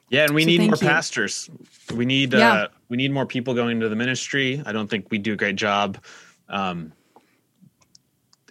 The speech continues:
Speaker 1: maybe in ways we did in the past. We're more intentional, even if they're outdated now. But,
Speaker 2: Mm.
Speaker 1: um, pastoring is a, is a calling and a vocation, and
Speaker 2: Yeah.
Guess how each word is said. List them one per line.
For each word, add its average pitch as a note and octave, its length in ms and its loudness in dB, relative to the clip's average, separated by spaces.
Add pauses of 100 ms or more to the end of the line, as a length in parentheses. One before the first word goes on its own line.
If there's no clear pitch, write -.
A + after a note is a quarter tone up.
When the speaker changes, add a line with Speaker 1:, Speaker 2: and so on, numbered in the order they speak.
(580)
Speaker 1:
maybe G#2 380 -2
in G2 140 -4
ways G2+ 220 -2
we G#2 100 -4
did G#2 120 -2
in G2 60 -6
the F#2 80 -6
past. A2 480 -2
We're G#2 140 -4
more G#2 180 -4
intentional, A2 560 -6
even F#2+ 180 -4
if F2 140 -10
they're F2+ 320 -4
outdated F#2 540 -4
now. G#2 440 -4 (140)
But, F2+ 260 -6 (360)
Speaker 2:
Mm. A2 100 0
Speaker 1:
um, E2+ 360 -2 (440)
pastoring C3+ 420 -2
is B2+ 100 -2
a, B2+ 300 0
is A2 140 -4
a B2 280 0 (200)
calling A2+ 320 -2
and F#2 80 -6
a F#2 40 -6
vocation, F#2+ 720 -6
and F2 380 -8
Speaker 2:
Yeah. F#3+ 240 -2